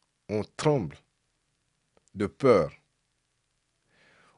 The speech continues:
On ne veut même pas, c'est vraiment par obligation ou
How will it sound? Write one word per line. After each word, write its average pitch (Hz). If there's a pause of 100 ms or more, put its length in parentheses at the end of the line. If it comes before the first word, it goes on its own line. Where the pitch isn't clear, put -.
(140)
On 131
ne 131
veut 131
même 175
pas, 165
c'est -
vraiment 135
par 147 (260)
obligation 135 (2500)
ou 139